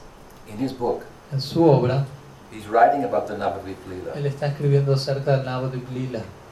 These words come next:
Speaker 1: And sometimes he expresses his own bhava.
Speaker 2: Y por momentos él expresa su propio bhava.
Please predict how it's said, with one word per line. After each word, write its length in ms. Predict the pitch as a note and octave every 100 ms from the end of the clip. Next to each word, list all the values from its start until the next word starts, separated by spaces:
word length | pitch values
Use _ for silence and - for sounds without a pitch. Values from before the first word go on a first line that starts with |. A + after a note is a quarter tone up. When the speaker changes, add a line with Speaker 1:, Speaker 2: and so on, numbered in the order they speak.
| -
Speaker 1:
And 100 | F2
sometimes 600 | A2+ A2+ A2+ G#2 - - - - - - - - G2
he 60 |
expresses 560 | F#2+ - G2+ F#2+ F#2 F2+
his 80 | F2
own 140 | E2 -
bhava. 240 | - - - - - - F3+
Speaker 2:
Y 80 | C#3
por 200 | D3 C3+
momentos 580 | C#3 C#3 F3+ F3+ E3 D3
él 100 | C#3
expresa 460 | - - C#3+ C#3+
su 160 | C#3 C3+
propio 400 | - C3+ C3+ D3+
bhava. 340 | B2 A2 A2+